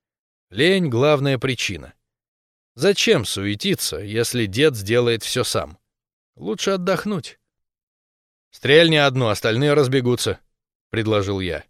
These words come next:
Со стаями диких собак сталкивался. При гибели одного из сородичей эти животные всегда опускаются в бегство.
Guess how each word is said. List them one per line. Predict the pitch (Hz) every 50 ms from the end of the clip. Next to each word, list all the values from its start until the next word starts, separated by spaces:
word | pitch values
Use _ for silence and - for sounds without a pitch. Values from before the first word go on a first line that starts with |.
| _ _ _ _ _ _ _ _ _ _ _ _ _ _
Со | _ 95 98
стаями | - - 151 151 151 151 151 143
диких | 135 143 139 - 143 -
собак | - - 139 139 143 147 139 -
сталкивался. | - - 147 113 87 - - 69 - - - - 95 - _ _ _ _
При | - 95 98
гибели | 98 110 139 143 135 127 127
одного | 123 120 110 117 117 127 135
из | 127 -
сородичей | - 117 113 123 143 156 147 139 - - 143 135
эти | 117 135
животные | 123 107 123 123 135 120 131 135 127
всегда | 110 - 131 120 107 107 127 135
опускаются | 131 - 131 - - 135 131 120 120 - 131 120
в | 113
бегство. | 110 127 127 107 - - - 82 - -